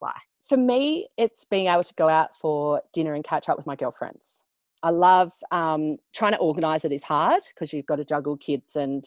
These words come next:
Speaker 2: um, work and everything. But, um, being able to go out for a coffee or a catch up and just chat to them, and even just chatting to them on Messenger is, for me, awesome. Like, it's, I love my kids to bits, but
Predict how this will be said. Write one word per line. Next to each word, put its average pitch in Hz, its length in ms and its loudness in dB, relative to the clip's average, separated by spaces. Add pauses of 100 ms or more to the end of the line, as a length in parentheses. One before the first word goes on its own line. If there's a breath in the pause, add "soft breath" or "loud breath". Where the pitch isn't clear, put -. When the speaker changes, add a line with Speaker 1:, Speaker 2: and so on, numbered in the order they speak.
Speaker 2:
um, 131 360 -8
work 147 360 0
and 143 80 -2
everything. 156 360 -8 (300 loud breath)
But, - 320 0 (220)
um, 156 320 -2 (120)
being 180 160 0
able 185 120 0
to 190 40 -4
go 190 120 0
out 175 180 0
for 196 80 0
a 185 40 -4
coffee 156 480 -4
or 143 400 0 (140)
a 139 420 -4 (320)
catch - 340 -4
up 147 180 -2
and 147 140 -8
just 151 200 -6
chat - 220 -8
to 180 120 -12
them, 143 380 -6 (360 loud breath)
and 214 100 2
even 254 400 2 (840)
just - 220 -8
chatting 180 320 -4
to 190 120 -10
them 156 200 -4
on 151 180 -6
Messenger 151 440 -6 (440)
is, - 440 -8
for 185 80 -6
me, 160 480 -4 (340)
awesome. 143 340 -6
Like, 151 320 -6 (120)
it's, - 500 -12 (120)
I 160 60 -2
love 185 200 2
my 202 100 -6
kids - 280 -12
to 185 100 -14
bits, - 480 -6
but 147 160 -4